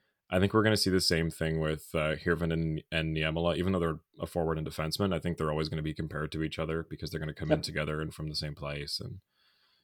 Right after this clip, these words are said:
Speaker 1: yeah. So, uh, Mrazek held his own in the first. I think, uh, I mean, we mentioned it before getting on. You brought up
Speaker 2: Yes.
Speaker 1: the Leafs were really protecting him.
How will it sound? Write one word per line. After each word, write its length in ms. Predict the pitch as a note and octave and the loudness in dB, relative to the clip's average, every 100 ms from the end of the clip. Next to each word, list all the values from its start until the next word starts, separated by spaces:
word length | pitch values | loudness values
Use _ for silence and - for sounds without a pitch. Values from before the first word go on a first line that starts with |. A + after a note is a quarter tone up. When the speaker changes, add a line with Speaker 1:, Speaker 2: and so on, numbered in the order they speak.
| _ _ _ - | _ _ _ -8
Speaker 1:
yeah. 140 | D#2 E2 _ _ _ - - - - _ | -8 -8 _ _ _ -20 -20 -20 -20 _
So, 380 | - C3 B2+ B2 | 4 6 8 8
uh, 340 | B2+ B2 B2 - _ _ _ - | 10 10 10 6 _ _ _ 6
Mrazek 440 | B2 D#3+ G#3+ B3+ | 8 10 8 4
held 220 | D3+ C3 G#2 | 4 6 6
his 140 | E2 | 6
own 140 | E2+ E2 | 4 2
in 40 | |
the 60 | E2 | -2
first. 400 | - F2 B2 F#2 | 0 0 2 0
I 80 | |
think, 380 | F2+ A2 G#2+ - _ _ _ _ - | 2 2 0 -4 _ _ _ _ -12
uh, 420 | - - _ - - - - | -12 -16 _ -12 -12 -16 -6
I 40 | G#2+ | 0
mean, 140 | G#2+ | 4
we 80 | A2 | 6
mentioned 320 | A2 G#2+ G#2 | 6 6 4
it 40 | F2+ | 0
before 260 | F2 F#2+ | 2 2
getting 220 | F2+ F2 E2 | 2 2 2
on. 180 | E2+ | 2
You 80 | E2 | 0
brought 240 | E2 E2+ E2+ | 2 4 6
up 120 | E2 | 4
Speaker 2:
Yes. 180 | - - | 0 0
Speaker 1:
the 100 | F#2 | 2
Leafs 260 | F#2+ - | 2 2
were 100 | F2+ | 0
really 200 | F2 E2+ | 2 0
protecting 480 | D#2+ E2 D#2 - D2+ | -4 -4 -4 -6 -6
him. 200 | D#2 F2+ | -4 -6